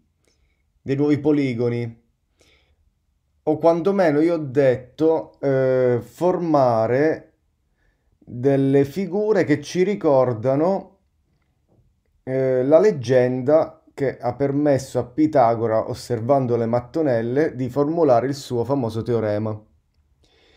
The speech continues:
Quindi quella che vedete è una dimostrazione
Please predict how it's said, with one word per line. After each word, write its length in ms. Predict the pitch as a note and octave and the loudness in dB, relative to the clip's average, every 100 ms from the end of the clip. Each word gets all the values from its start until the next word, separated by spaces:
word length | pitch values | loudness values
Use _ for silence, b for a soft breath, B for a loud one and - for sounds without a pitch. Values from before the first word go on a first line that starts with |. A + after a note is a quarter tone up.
| b b - | b b -2
Quindi 300 | D#3 C#3 B2 | 0 2 2
quella 240 | D3+ D#3 | 4 4
che 160 | D#3 D#3 | 2 0
vedete 800 | D#3+ E3+ C3+ B2 A#2+ E3 D#3 | 0 4 4 4 2 0 -2
è 140 | - C#3+ | -2 -2
una 200 | C#3 C3 | 0 -2
dimostrazione 1400 | A#2+ B2+ B2+ - C3+ C3 - D#3+ E3 C#3 A#2 G#2 G2 | -2 -4 -6 -6 -4 -4 -4 0 2 2 0 -4 -8